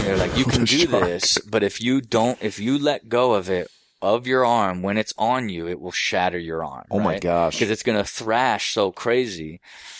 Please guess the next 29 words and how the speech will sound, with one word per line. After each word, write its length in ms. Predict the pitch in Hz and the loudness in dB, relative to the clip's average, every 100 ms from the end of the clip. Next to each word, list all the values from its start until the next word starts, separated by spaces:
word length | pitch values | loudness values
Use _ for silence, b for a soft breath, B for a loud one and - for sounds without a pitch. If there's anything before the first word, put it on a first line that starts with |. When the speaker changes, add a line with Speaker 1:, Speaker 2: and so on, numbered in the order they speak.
| B B B _ _ _ _ _ _ _ | B B B _ _ _ _ _ _ _
Speaker 1:
And, 160 | 104 107 | -6 -2
like, 200 | 98 104 | -2 -2
and 100 | 98 | -2
the 60 | |
worst 260 | 101 127 - | -2 -2 0
part 160 | 131 | 0
about 220 | 110 104 101 | 0 0 -2
it 100 | - | -2
too 160 | 107 | -2
is, 160 | 104 95 | 0 0
like, 140 | 85 | -2
as 200 | 90 90 | 0 -2
you 140 | 92 87 | -4 -4
go 260 | 87 95 | 2 4
to 140 | 90 85 | 2 0
dive, 640 | 87 87 90 95 101 - | 2 2 2 2 -2 -6
like, 360 | - 90 85 82 | -2 -2 -2 -4
where 120 | 92 | -4
you 80 | 90 | -2
gotta 220 | 90 87 | -2 -4
get 140 | 85 | -6
attacked, 440 | 82 - 87 95 - | -8 -4 -2 -2 -2
Speaker 2:
Oh 60 | |
my 120 | 95 85 | 0 0
Speaker 1:
like, 160 | 80 | -2
Speaker 2:
gosh, 360 | - 80 78 - | -2 -2 -2 -2
dude. 220 | 85 80 73 | -2 -4 -6
No. 280 | 85 95 | -4 -2
Speaker 1:
like, 80 | 82 | -2